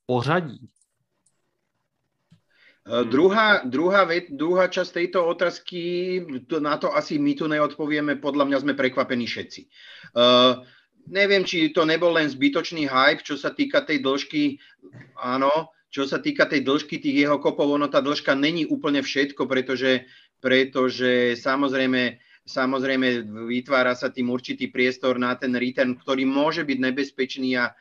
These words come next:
Speaker 2: a môže byť, môže to viesť k tomu, pokiaľ ten returner má dosť placu na to, aby sa rozbehol. E, ťažko povedať, ale napriek tomu ja som prekvapený, lebo už keď tí pantry išli, myslel som si, že tento fakt pôjde ako, ako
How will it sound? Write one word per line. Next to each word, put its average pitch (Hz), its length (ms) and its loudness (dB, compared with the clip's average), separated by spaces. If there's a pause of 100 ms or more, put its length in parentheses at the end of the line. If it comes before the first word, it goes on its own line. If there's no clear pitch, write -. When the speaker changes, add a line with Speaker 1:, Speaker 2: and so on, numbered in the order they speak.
(300)
Speaker 2:
a 113 80 -6
môže 131 320 -2
byť, 120 320 0
môže 127 400 -4
to 120 160 0
viesť 120 400 -2
k - 80 -12
tomu, 123 320 -2
pokiaľ 123 320 -4
ten 123 160 -4
returner 120 480 -6
má 120 160 -8
dosť 123 200 -4
placu 117 280 -4
na 117 160 -6
to, 127 80 0
aby 120 80 -6
sa 123 160 -6
rozbehol. 120 600 -2
E, - 680 -6
ťažko 143 320 2
povedať, 127 480 2
ale 131 240 2
napriek 170 400 -2
tomu 160 240 -2
ja 139 80 6
som 139 240 -2
prekvapený, 117 480 -4
lebo 117 320 -2
už 151 160 -4
keď 156 160 -4
tí 143 80 -4
pantry 143 480 0
išli, 131 240 -4
myslel 131 400 -2
som 117 160 -8
si, 113 160 -12
že 117 80 -10
tento 120 320 -8
fakt - 320 -8
pôjde 120 240 -2
ako, 113 320 -4 (320)
ako 117 240 -2